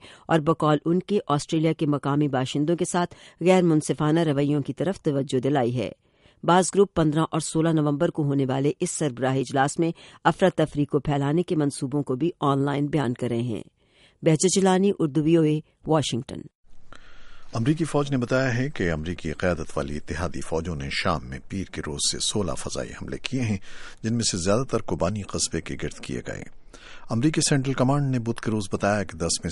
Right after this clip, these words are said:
Speaker 2: سے آٹھ فضائی حملے اسلامک اسٹیٹ جنگجوؤں کے ٹھکانوں پر ہوئے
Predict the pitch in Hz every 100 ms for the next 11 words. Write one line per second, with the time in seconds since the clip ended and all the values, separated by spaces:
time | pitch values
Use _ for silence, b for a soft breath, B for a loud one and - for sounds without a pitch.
0 | - 80 69 - 73 73 65 78 71 101
1 | 233 - 107 95 90 107 - 107 98 -
2 | 90 82 101 107 - - - 67 58 -
3 | - 110 107